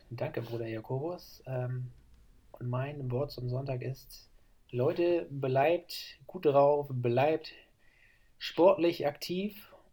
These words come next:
und lasst euch die Stimmung nicht verhageln. Es ist Februar, der Frühling kommt immer näher und, äh, das ist doch was, worauf wir uns doch sicherlich freuen können. Also,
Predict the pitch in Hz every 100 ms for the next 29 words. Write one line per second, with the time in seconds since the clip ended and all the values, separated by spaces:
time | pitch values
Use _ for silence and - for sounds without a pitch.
0 | _ - 131 131 135 - 139 151 - 151
1 | 139 143 139 - 160 156 147 139 - -
2 | 131 151 170 160 156 156 151 - _ _
3 | - _ _ _ - 127 135 123 - -
4 | - - 220 285 185 202 190 185 185 -
5 | - _ _ _ - _ - 147 160 -
6 | 185 220 208 190 160 151 - 208 190 180
7 | 180 170 175 170 160 165 170 165 - 143
8 | 139 139 135 - 135 131 131 131 123 -
9 | - - _ - 123 123 120 123 117 120
10 | - - 117 117 113 117 120 120 120 123
11 | 120 113 - 131 131 127 123 120 120 _
12 | - 123 123 117 107